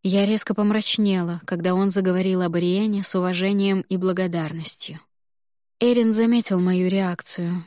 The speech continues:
и тут же перестал улыбаться, поняв, что на этой теме лучше не останавливаться. Уверена, Ариэн не сказал мне, что Эрин отразился в этом мире в теле Пери, чтобы мне было больнее,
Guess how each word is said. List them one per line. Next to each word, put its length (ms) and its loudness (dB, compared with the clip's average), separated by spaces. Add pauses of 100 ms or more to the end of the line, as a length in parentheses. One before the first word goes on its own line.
и 140 -2
тут 220 -4
же 100 2
перестал 480 0
улыбаться, 540 -2
поняв, 440 -4
что 220 -4
на 180 0
этой 200 -2
теме 320 -2
лучше 260 -4
не 140 0
останавливаться. 840 -6 (1080)
Уверена, 840 2
Ариэн 480 4
не 80 4
сказал 460 0
мне, 240 2
что 320 -4
Эрин 360 0
отразился 580 -2
в 40 0
этом 200 0
мире 260 2
в 80 -8
теле 240 -2
Пери, 440 -2
чтобы 280 -2
мне 220 2
было 180 2
больнее, 640 0